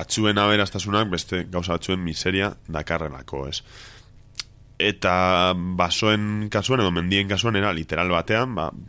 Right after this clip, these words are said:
batzuen boltsikoen aberastapenak dakar adibidez lurraren pobretze bat. Izan ere, ulertu behar duguna da, eh, askotan pentsatzen dugu, bueno, lurra infinitoa dela, ez? Gauzak horazten direla nahi beste, eta gero eta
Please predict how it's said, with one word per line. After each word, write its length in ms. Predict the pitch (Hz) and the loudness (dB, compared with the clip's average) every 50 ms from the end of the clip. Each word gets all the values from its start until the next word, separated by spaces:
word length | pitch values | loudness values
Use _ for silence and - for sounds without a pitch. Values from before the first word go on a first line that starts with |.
| - - | -10 -8
batzuen 300 | - 80 - - 101 92 95 | -8 -8 -2 -2 -2 0 0
boltsikoen 380 | 92 90 - 107 98 104 98 98 | -2 0 0 0 2 2 2 4
aberastapenak 640 | 101 104 104 101 95 - - 101 98 104 117 123 | 2 2 2 0 -2 -2 -4 -2 0 0 0 2
dakar 320 | 107 101 101 101 113 104 101 | 2 0 0 2 2 2 2
adibidez 380 | 98 101 107 110 113 131 135 - - - - - - - - | 2 2 2 2 2 2 0 -4 -14 -20 -20 -20 -20 -12 -4
lurraren 560 | - 95 95 98 95 92 95 98 107 117 123 101 | 0 2 2 4 4 4 2 2 2 -2 -2 -6
pobretze 460 | - 80 78 80 80 85 - - - | -6 -4 -2 -2 -2 -4 -6 -8 -14
bat. 100 | 67 - - - - - - - - - - - | -14 -14 -16 -20 -20 -20 -20 -14 -14 -14 -12 -10
Izan 220 | - - 113 120 | -4 0 2 2
ere, 100 | 123 113 | 4 4
ulertu 240 | 110 110 120 117 131 | 4 2 0 2 2
behar 140 | 127 120 120 | 4 4 4
duguna 240 | 120 123 127 120 117 | 4 2 4 4 4
da, 120 | 120 123 127 127 - - - - - - - - - - - - - - - - - - - - | 4 4 2 -2 -8 -20 -20 -20 -20 -20 -20 -20 -20 -20 -20 -20 -20 -20 -20 -20 -20 -18 -8 -4
eh, 180 | 87 87 90 90 | -2 0 2 0
askotan 320 | 87 87 - 110 110 120 113 | 0 0 0 2 2 2 2
pentsatzen 260 | 110 101 113 107 110 113 | 2 0 0 -2 0 2
dugu, 160 | 120 123 113 98 | 2 2 4 4
bueno, 140 | 90 85 87 | 2 4 2
lurra 220 | 90 95 95 92 90 | 2 2 2 0 0
infinitoa 400 | 87 - 92 95 92 90 87 87 107 | -2 -2 -4 -4 0 2 2 2 4
dela, 180 | 113 104 92 95 | 2 2 2 0
ez? 140 | 117 113 95 | -2 -2 -2
Gauzak 320 | 92 87 87 90 87 85 | -2 -2 0 0 0 0
horazten 320 | 95 90 87 - - 92 92 | 2 0 0 -2 -2 -6 -4
direla 220 | 90 90 87 82 | -2 -2 -2 0
nahi 160 | 82 87 90 90 87 | 0 0 0 2 2
beste, 260 | 98 113 - - 107 | 2 0 0 0 -2
eta 160 | 98 - 78 | -2 -2 -4
gero 240 | 78 78 87 90 87 | -2 0 0 0 0
eta 80 | 87 | 0